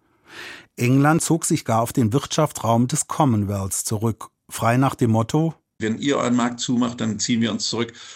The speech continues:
Speaker 2: und machen ihn auch zu und dann akzeptieren wir auch die Funktionsweise des internationalen Währungssystems, des Goldstandards nicht mehr.“ Also die Schritte der Amerikaner leiten eine Eskalation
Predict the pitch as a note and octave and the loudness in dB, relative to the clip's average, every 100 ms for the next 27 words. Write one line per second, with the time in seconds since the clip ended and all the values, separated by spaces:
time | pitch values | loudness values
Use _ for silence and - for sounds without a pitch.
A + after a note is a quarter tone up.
0 | - A#2 A2+ G#2 A#2 A2 G2+ B2+ - C#3+ | -8 0 0 2 0 0 0 -2 -2 -2
1 | B2+ B2 A#2 A2+ - - - - C3 - | 0 0 0 -2 -10 -18 -14 -8 -6 -6
2 | - B2+ A#2+ A2+ G2 - A2 A2 G2+ A2+ | -4 -2 0 -2 -4 -8 -8 -6 -6 -6
3 | G#2+ G#2 G#2 G2 G2 F#2+ G#2 G2+ F#2+ F#2+ | -6 -4 -4 -2 -4 -4 -6 -4 -4 -4
4 | G2 F#2+ F#2+ F#2 G2 G2+ G2 F2+ - F2+ | -4 -2 -2 -2 -2 -4 -6 -8 -6 -6
5 | G2 - - - - - _ - G#2+ A#2 | -6 -8 -14 -20 -20 -20 _ -8 -2 0
6 | G#2+ - G2+ F2+ E2+ - F#2 - - - | 0 0 -4 -4 -4 -4 -6 -6 -8 -10
7 | G2 F#2 F#2 - - - - - G#2 G#2 | -10 -12 -16 -20 -20 -20 -16 -8 -4 -2
8 | G#2+ G#2 - D3 D3 C3 A#2+ A#2 A2 B2+ | 0 0 -2 -2 0 0 2 0 0 0
9 | B2 C3 B2+ - - A2 G#2+ A2+ C#3 - | 0 0 -4 -16 -12 -4 0 2 0 0
10 | C#3+ C#3+ C#3 A2+ A2+ A2+ B2 - - A#2+ | 0 0 -2 -4 -4 -4 -4 -6 -4 -4
11 | A#2 G#2 - - A2+ B2+ D3+ D#3+ | -2 -4 -6 -4 -2 0 -2 -4